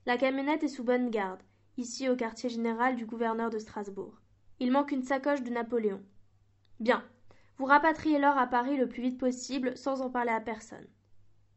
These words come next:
Sans en parler à personne, c'est vite dit. L'affaire est en train de remonter jusqu'au ministère de la Guerre qui va consigner l'or. Il y a eu un peu de grabuge par ici.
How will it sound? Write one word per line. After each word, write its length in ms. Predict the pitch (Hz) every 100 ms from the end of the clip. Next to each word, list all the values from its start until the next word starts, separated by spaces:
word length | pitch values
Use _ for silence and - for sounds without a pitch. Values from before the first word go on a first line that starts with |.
| _
Sans 300 | - 269 247
en 80 | 233
parler 220 | 226 214
à 80 | 196
personne, 560 | 196 196 - 349 302 220
c'est 160 | 208
vite 180 | 202 196
dit. 240 | 254 349 349 _ _ _ _ _ _ -
L'affaire 380 | 254 254 311 302
est 140 | 285
en 100 | 247
train 180 | - 277
de 80 | 247
remonter 480 | 240 247 247 311
jusqu'au 300 | 277 254 262
ministère 520 | 254 269 262 - 294 277
de 60 |
la 160 | 254 226
Guerre 300 | 226 285 294
qui 120 | 262
va 120 | 220
consigner 520 | 220 262 262 262 254
l'or. 280 | 233 208 196 - _ _ _ _ -
Il 120 | 247
y 80 | 254
a 60 |
eu 100 | 247
un 120 | 240 233
peu 140 | 254
de 60 | -
grabuge 520 | 240 226 247 349 -
par 160 | 214
ici. 420 | 208 214 - 214